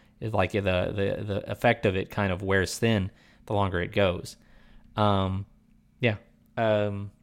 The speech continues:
but to echo what you said, I, I think Elijah Wood's great in this. The moments where you do see his face, um, where maybe you just catch his reflection in a mirror off to the side, or when he looks himself, he, the same things that made him work as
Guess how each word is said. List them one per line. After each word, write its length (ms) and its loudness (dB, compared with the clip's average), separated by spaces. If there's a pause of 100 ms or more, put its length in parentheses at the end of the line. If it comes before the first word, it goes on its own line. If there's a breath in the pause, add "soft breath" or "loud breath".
(540)
but 440 2
to 120 -2
echo 240 4
what 80 6
you 80 4
said, 200 4
I, 220 4
I 120 4
think 100 4
Elijah 300 4
Wood's 180 -2
great 240 -2
in 60 -2
this. 180 0
The 140 -4
moments 420 2
where 100 4
you 120 2
do 180 0
see 180 -2
his 140 -2
face, 540 -2 (520 loud breath)
um, 400 0
where 160 2
maybe 260 0
you 120 0
just 160 -6
catch 160 0
his 140 -6
reflection 420 0
in 100 -2
a 40 -4
mirror 400 0
off 160 -2
to 80 -16
the 80 -8
side, 600 0 (360 soft breath)
or 80 -4
when 100 -2
he 60 -2
looks 180 -4
himself, 400 4 (340 loud breath)
he, 500 2
the 80 2
same 320 4
things 340 2
that 80 2
made 280 4
him 240 0
work 380 2 (160)
as 460 0